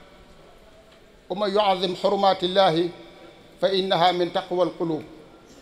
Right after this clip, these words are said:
Nee na, màggal yi nga xamee ne mooy màndargay diine, màggal ko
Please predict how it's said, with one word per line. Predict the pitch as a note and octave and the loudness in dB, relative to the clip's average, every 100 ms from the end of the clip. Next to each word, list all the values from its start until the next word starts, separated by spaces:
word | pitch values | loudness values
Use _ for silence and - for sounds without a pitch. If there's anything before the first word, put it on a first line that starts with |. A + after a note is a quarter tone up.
| - - - - - - - _ _ _ - - - - - - - - _ _ _ - _ - - - - - - - _ - _ - - - - - - | -20 -20 -20 -20 -20 -20 -20 _ _ _ -20 -20 -20 -20 -20 -20 -20 -20 _ _ _ -20 _ -20 -20 -20 -20 -20 -20 -20 _ -20 _ -20 -20 -20 -20 -20 -6
Nee | F#3+ F#3+ | 2 4
na, | G3 - - | 4 2 -2
màggal | F3+ G#3+ G3+ F3+ F#3+ F3+ - - - - - - - - - - - - - - | -2 0 0 2 2 2 -4 -16 -20 -20 -20 -20 -20 -20 -20 -20 -20 -20 -20 -14
yi | G3 G#3+ | -4 4
nga | A#3+ | 4
xamee | - G#3 G#3 G3 | 4 0 2 0
ne | F#3 | 0
mooy | F#3 F#3+ F#3 F3 - - - - - - - - - - - - - - - - | 2 2 4 2 -2 -18 -20 -18 -18 -20 -20 -20 -20 -20 -20 -20 -20 -20 -20 -10
màndargay | F3 A3+ G#3+ A3 G3+ G3 F#3+ | 2 2 6 4 4 2 0
diine, | F3 A3+ F#3+ D3 - - - - - - - | 2 2 2 -2 -8 -20 -20 -20 -20 -20 -14
màggal | D3 G3+ F#3+ F#3 F3+ | -2 -2 2 2 2
ko | E3 | -2